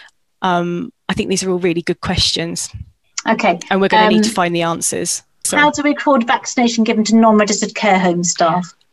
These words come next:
Speaker 1: I think it kind of all interlinks.
Speaker 2: Yeah.
Speaker 1: So all of those questions, I think we absolutely need to get answers on. And it's not gonna be the same. It's not even gonna, you can't mirror what's going on with covid, can you? Because actually there's a separate system that enables you to find those patients. So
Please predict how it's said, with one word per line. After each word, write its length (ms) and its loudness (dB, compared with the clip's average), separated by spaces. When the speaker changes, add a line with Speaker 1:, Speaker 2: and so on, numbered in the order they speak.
Speaker 1:
I 60 0
think 220 0
it 160 -2
kind 260 2
of 80 -4
all 80 2
interlinks. 840 0
Speaker 2:
Yeah. 200 2
Speaker 1:
So 20 -
all 240 -4
of 80 -2
those 220 2
questions, 760 0
I 120 -4
think 340 -2
we 120 2
absolutely 600 -2
need 140 -4
to 60 -4
get 140 -2
answers 460 0
on. 320 -2
And 100 0
it's 140 0
not 160 2
gonna 160 0
be 80 0
the 100 -4
same. 460 0
It's 240 -2
not 220 2
even 180 0
gonna, 260 0
you 120 -2
can't 280 2
mirror 300 0
what's 220 -2
going 240 -2
on 100 -2
with 160 -4
covid, 480 -2
can 220 -2
you? 120 -2
Because 280 -2
actually 180 -2
there's 140 0
a 60 0
separate 440 0
system 460 -2
that 100 -2
enables 540 0
you 80 -4
to 100 -6
find 340 -2
those 180 0
patients. 520 -2
So 140 0